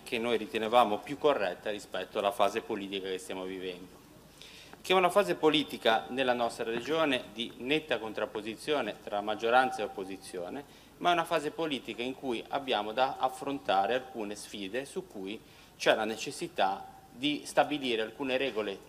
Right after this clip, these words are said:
di ingaggio e di garantire la qualità degli investimenti, l'impatto degli investimenti e una continuità rispetto all'occasione del P N R R. Ora vedremo come si svilupperà la discussione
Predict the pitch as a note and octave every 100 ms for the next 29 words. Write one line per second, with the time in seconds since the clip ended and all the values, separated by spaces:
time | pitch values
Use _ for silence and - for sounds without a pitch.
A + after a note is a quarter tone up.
0 | G#2 C3 D3+ G2+ F#2 - A2+ B2 - C3
1 | A#2+ A2+ - - A#2+ C3 C#3 - G#2+ G2+
2 | G3+ - B2+ - D3 C3+ B2+ - C3 G2
3 | F#2+ G2+ G2+ - D3 A#2 F#2+ F#2+ - C#3
4 | - - - - - B2+ D#3 D3 F3+ D#3
5 | - G#2+ G#2 G#2+ G#2+ A2 - B2+ F#2+ F#2+
6 | F#2 C3+ C#3 - - - - E3 E3+ F#3
7 | D#3 C3+ - F3 E3+ F3 F3 F3+ - G3
8 | G3 - - - - - - - A2 -
9 | A#2+ A#2+ B2+ G#2 G2+ G2+ F#2+ G2+ F#2+ F#2+
10 | F#2 E2+ - - - - - - - -
11 | - - - - - - - - - -
12 | - - - F3 E3+ D3 D3 F3 E3 -
13 | C3+ - A#2+ B2 A#2 A#2+ A2+ A2+ G2+ F#2+
14 | - - - E2+ -